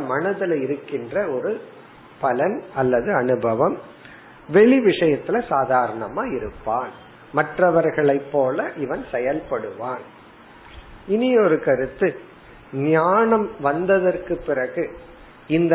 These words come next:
ஞானம் அவனுடைய எந்த கடமைக்கும் தடையாக இருக்காது.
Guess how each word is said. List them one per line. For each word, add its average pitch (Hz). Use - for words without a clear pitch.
ஞானம் 151
அவனுடைய 165
எந்த 208
கடமைக்கும் 190
தடையாக 147
இருக்காது. 123